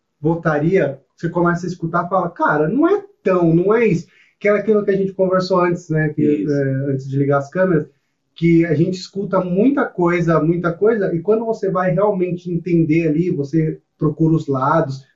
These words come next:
Speaker 1: você vê a pessoa falando, não é bem assim.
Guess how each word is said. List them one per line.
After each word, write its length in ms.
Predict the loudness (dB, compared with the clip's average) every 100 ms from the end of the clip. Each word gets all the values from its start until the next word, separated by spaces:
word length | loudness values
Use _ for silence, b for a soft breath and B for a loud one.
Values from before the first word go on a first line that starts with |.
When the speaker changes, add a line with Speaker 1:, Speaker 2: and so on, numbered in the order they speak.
| -8
Speaker 1:
você 220 | -2 0
vê 140 | 2 2
a 80 |
pessoa 360 | 0 -2 0 -2
falando, 480 | 0 0 2 0 -2 B B -2
não 100 | 0
é 60 |
bem 320 | 2 2 2
assim. 420 | 0 -4 -10 -10